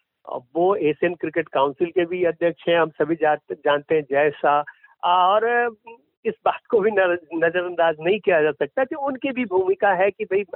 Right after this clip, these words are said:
अहमदाबाद में ही बड़े मैच हो, बड़ा स्टेडियम अपनी जगह है। इसी तरह अ, दिल्ली का जो वहाँ दबदबा होना चाहिए था, मेरे ख्याल से नहीं,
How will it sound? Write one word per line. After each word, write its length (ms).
अहमदाबाद 640
में 60
ही 100
बड़े 180
मैच 340
हो, 120
बड़ा 200
स्टेडियम 400
अपनी 360
जगह 200
है। 140
इसी 200
तरह 340
अ, 220
दिल्ली 480
का 160
जो 420
वहाँ 200
दबदबा 400
होना 300
चाहिए 240
था, 140
मेरे 200
ख्याल 240
से 160
नहीं, 280